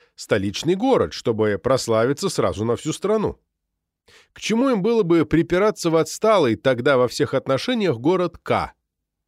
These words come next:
Вот вам отличное свидетельство того, что эти ваши С Ш А сплошные враки. Больницу мы отстроили и развивали исключительно единым, независимым и суверенным народом,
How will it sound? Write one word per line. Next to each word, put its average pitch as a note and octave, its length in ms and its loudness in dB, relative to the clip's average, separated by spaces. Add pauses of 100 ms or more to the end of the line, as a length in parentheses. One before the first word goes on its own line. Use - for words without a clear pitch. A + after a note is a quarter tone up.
(1120)
Вот G2+ 280 -6
вам F#3 180 2
отличное E3 460 -2
свидетельство A#2+ 680 -4
того, A#2 300 0
что B2+ 440 0
эти A2+ 260 -2
ваши A#2+ 320 0
С C3 180 -4
Ш E3 220 -4
А G3 40 -4
сплошные C#3 520 -4
враки. E2+ 420 -10 (960)
Больницу C3 580 0
мы A#2 180 2
отстроили C#3 600 0
и B2 120 2
развивали A#2 580 0
исключительно C#3+ 800 -2 (200)
единым, C#3 720 -2
независимым C3+ 960 -2
и C3+ 100 -6
суверенным E3+ 840 0
народом, D#3 560 2